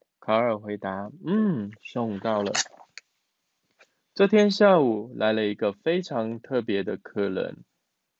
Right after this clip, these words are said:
他就是圣诞老公公。圣诞老公公说：“请帮我送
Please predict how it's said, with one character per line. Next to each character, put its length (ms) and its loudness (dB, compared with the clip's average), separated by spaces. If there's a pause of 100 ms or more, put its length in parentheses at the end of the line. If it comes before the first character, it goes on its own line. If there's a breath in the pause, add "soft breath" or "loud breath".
(100)
他 180 -2
就 140 -8
是 400 -4
圣 480 2
诞 340 2
老 300 0
公 360 0
公。 840 2 (480)
圣 220 2
诞 140 6
老 100 4
公 220 2
公 240 2
说 480 0 (260)
：“请 320 -6
帮 160 4
我 180 2
送 380 -2